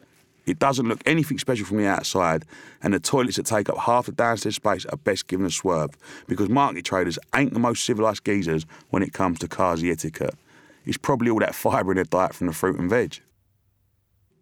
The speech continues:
The clue to what we're here for is written in big letters on the side of the building.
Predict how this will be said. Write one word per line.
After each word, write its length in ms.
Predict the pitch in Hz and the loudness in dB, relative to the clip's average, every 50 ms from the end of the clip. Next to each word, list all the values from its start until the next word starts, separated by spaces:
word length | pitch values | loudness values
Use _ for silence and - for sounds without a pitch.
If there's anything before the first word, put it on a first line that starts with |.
| _ - - | _ -6 -4
The 80 | 120 107 | -4 -2
clue 320 | - - 139 175 170 170 | 0 2 2 2 2 2
to 120 | - - | 2 0
what 240 | 135 131 135 - - | 2 2 2 2 2
we're 140 | - 117 117 | 0 0 0
here 240 | 90 107 131 123 110 | 2 2 2 2 0
for 260 | - - 95 87 76 | 0 0 0 0 0
is 80 | 85 85 | 0 0
written 240 | 110 107 - - | 0 0 0 0
in 120 | 95 90 82 | 0 0 0
big 260 | - - 139 123 - | 0 0 0 2 2
letters 280 | 120 107 71 80 82 92 | 2 2 2 0 0 0
on 80 | 92 | 0
the 60 | 90 | 0
side 300 | - - - 104 101 92 | 0 0 2 2 2 2
of 60 | 92 92 | 0 -2
the 60 | 87 | 0
building. 540 | 80 98 95 90 85 80 73 71 69 - | 0 0 0 0 0 -2 -4 -6 -6 -10